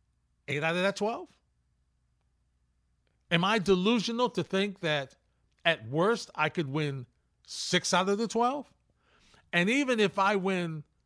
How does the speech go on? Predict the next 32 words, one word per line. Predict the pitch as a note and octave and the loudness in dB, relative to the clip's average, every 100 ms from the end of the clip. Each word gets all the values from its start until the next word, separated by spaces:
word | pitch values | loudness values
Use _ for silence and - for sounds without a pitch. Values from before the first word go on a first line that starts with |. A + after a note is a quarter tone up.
| _ | _
six | - B3+ - | -4 -2 2
out | G3 D#3+ | 2 0
of | C3 | -2
the | B2 | -4
twelve, | G3 G#3 G2+ F2 - _ _ _ _ _ _ _ _ _ _ - - | 0 2 0 -6 -18 _ _ _ _ _ _ _ _ _ _ -18 -2
right, | D3 F3+ _ - | -2 -2 _ -10
it | C3 | -2
doesn't | F3+ E3+ E3+ C#3+ | 2 2 2 -2
help | C3 G#3 F3+ | 2 2 2
me | D#3 C#3+ | -4 -2
to | B2 | -4
get | D3+ - | -4 -4
to | C3+ | -2
five | D3 B2+ | 0 2
hundred. | F3 E3+ A2 | 0 -2 -4
Clearly, | F#3+ G3 C3 | 0 0 0
I | A#2 F3+ | 0 0
need | F3+ E3 | 0 -4
to | |
go | C#3+ D#3+ | -2 0
on | C#3+ C3+ | 0 -2
a | B2 | -2
run. | C#3 F2+ - - - - | -4 -6 -12 -20 -16 -2
I'm | D3 D#3 | -2 2
eight | A3+ A#3+ | 2 2
games | G#3 G#3 E3+ | 2 2 2
under | F#3 F3 D3+ | 0 0 -2
five | E3+ D#3+ | 0 0
hundred | D3 D#3 D3+ - | 0 -4 -6 -4
at | C#3 - | -4 -4
this | B2+ | -8
moment. | B2 F#2+ - | -8 -10 -14